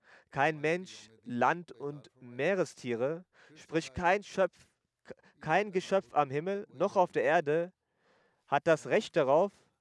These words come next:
um Hilfe angefleht zu werden. Aber ja, auf der zweitrangigen Stufe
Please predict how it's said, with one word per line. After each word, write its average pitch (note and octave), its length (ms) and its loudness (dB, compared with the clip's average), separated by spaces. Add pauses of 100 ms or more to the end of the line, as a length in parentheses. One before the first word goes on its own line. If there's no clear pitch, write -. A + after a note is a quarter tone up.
(1000)
um C#3 160 -6
Hilfe D3+ 480 0
angefleht A#2 580 -4
zu A#2 120 -10
werden. A#2+ 400 -2 (320)
Aber B2+ 200 4
ja, D#3+ 420 2 (760)
auf C#3+ 260 0
der C#3+ 280 2 (200)
zweitrangigen C#3+ 840 0
Stufe C3+ 600 -8